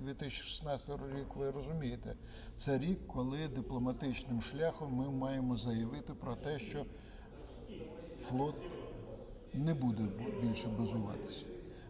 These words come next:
В цьому випадку ми, і російська, і українська сторона,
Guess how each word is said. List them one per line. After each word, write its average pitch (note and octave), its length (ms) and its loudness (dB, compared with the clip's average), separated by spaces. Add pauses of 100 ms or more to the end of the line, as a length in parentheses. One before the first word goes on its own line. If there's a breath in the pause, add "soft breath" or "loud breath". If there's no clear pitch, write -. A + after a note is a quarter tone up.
В - 40 -12
цьому E3+ 520 4 (120)
випадку C#3+ 640 2 (180)
ми, D#3 500 2 (680)
і C#3 120 8
російська, C3+ 520 2
і C3 40 2
українська B2 520 2
сторона, F3+ 580 2